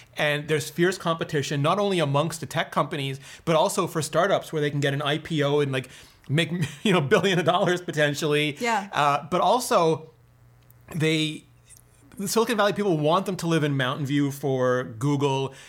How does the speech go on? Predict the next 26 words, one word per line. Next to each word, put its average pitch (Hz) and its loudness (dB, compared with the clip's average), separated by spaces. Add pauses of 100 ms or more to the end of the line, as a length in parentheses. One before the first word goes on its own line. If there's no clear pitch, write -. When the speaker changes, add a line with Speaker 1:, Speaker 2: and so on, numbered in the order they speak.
(140)
Speaker 1:
in, 135 -2
uh, 127 -2
Cupertino 139 -2
for 135 -4
Apple. 127 -2 (180)
I'm 131 -4
blanking 156 -2
on 131 -2
where 127 0
Facebook's 131 -6
campus 123 -4
is. 127 -6
It's 123 -6
somewhere, 139 -4
maybe 135 -4
in 123 -2
Mountain 120 -4
View 117 -2
as 117 -6
well. 117 -2
It's 113 -10
somewhere 147 0
around 120 -2
the 120 -10
same 123 -4
area. 117 -2